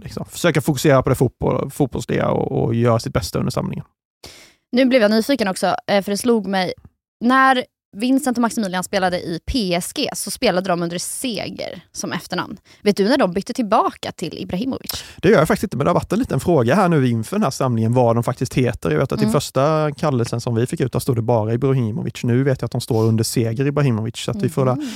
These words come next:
Speaker 1: det är väl en fråga att reda ut här, vad de faktiskt heter. Vi vet ju att de inte, vet ju att Zlatan och Helena inte är gifta i alla fall. Det fick vi ju reda på
Speaker 2: Just
Speaker 1: i
Speaker 2: det.
Speaker 1: den här, eh,
Speaker 2: I
Speaker 1: intervjun som han gjorde ganska nyligen.
Speaker 2: Mm.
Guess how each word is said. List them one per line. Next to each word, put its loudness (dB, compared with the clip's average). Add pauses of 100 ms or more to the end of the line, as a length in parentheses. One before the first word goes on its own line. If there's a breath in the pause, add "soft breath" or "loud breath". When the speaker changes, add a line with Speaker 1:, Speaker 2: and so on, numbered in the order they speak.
(120)
Speaker 1:
det 2
är 8
väl 4
en 4
fråga 6
att 6
reda 4
ut 4
här, 2
vad 2
de 0
faktiskt -4
heter. -2
Vi 4
vet 4
ju 4
att 2
de 4
inte, 4
vet 2
ju 0
att -4
Zlatan -2
och 0
Helena 0
inte 0
är 2
gifta 0
i 4
alla 2
fall. 2
Det 0
fick -2
vi 2
ju 4
reda 4
på -2
Speaker 2:
Just 0
Speaker 1:
i 6
Speaker 2:
det. 6
Speaker 1:
den 4
här, 4
eh, 2
Speaker 2:
I 2
Speaker 1:
intervjun 2
som -4
han 0
gjorde 0
ganska -2
nyligen. 2
Speaker 2:
Mm. -2